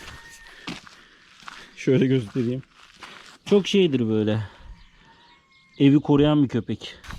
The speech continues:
Hatta bir kere kanlar içinde geldi. Artık çakallarla mı dövüştü, başka şeylerle mi dövüştü bilmiyorum, domuzlarla mı. Kendi kanı değildi ama. O şekilde eve geldi. Yani evi gerçekten çok iyi koruyor.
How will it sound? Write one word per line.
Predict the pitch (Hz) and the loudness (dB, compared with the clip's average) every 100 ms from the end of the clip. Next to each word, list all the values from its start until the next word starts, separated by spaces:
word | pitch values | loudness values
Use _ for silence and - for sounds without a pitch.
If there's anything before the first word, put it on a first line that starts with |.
| - | -10
Hatta | 123 - 139 | -4 0 2
bir | 127 | 2
kere | 156 160 175 - - | 2 2 2 -6 -8
kanlar | - 147 147 156 | 2 4 4 2
içinde | 151 156 160 | 0 0 2
geldi. | 156 147 127 165 190 - | 4 4 2 -2 -4 -2
Artık | 127 117 - | -2 -2 -4
çakallarla | 143 - 127 120 139 147 | -4 0 0 2 2 2
mı | 147 | 2
dövüştü, | 131 123 117 - 123 120 113 | 0 -2 -4 -4 -2 0 0
başka | 120 - | -2 -4
şeylerle | 135 139 135 135 | -4 0 2 2
mi | 135 | 2
dövüştü | 127 117 - 127 | 0 -2 -4 -2
bilmiyorum, | 135 135 123 123 | 2 2 0 -2
domuzlarla | 120 120 127 139 135 | -2 0 2 2 2
mı. | 151 196 - - - - - | 0 -4 -10 -16 -16 -14 -4
Kendi | - 143 202 | 2 4 4
kanı | 170 165 | 4 4
değildi | 156 160 135 | 6 4 4
ama. | 117 107 101 - - - - - - - - 131 | 0 -4 -6 -6 -6 -6 -6 -6 -8 -14 -14 -12
O | 139 | -8
şekilde | 143 156 151 151 | -6 -4 2 2
eve | 139 | 4
geldi. | 120 113 117 170 - - | 2 0 -2 -6 -10 -6
Yani | 131 143 | -2 2
evi | 147 151 | 2 4
gerçekten | 160 - 143 127 | 2 2 -4 -6
çok | 120 107 | -6 -6
iyi | 123 | -6
koruyor. | - 120 120 | -4 -2 -2